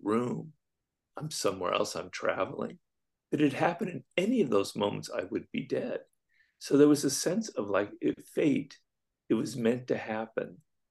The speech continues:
There was something, there was a reason for it, right? What is that? I'm not saying that it's necessarily from God or whatever.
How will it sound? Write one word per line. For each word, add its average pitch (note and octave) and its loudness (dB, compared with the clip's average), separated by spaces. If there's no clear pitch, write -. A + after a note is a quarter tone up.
There A2+ 4
was A#2 0
something, C#3+ -2
there A2 6
was A2 0
a - 2
reason A2 -2
for - 0
it, - -8
right? G2+ -2
What C#3 8
is C#3 8
that? - 4
I'm B2 0
not - -4
saying A#2+ 0
that G#2+ 0
it's - -10
necessarily A2+ 0
from D#2+ -6
God F2 2
or F2 -4
whatever. - -4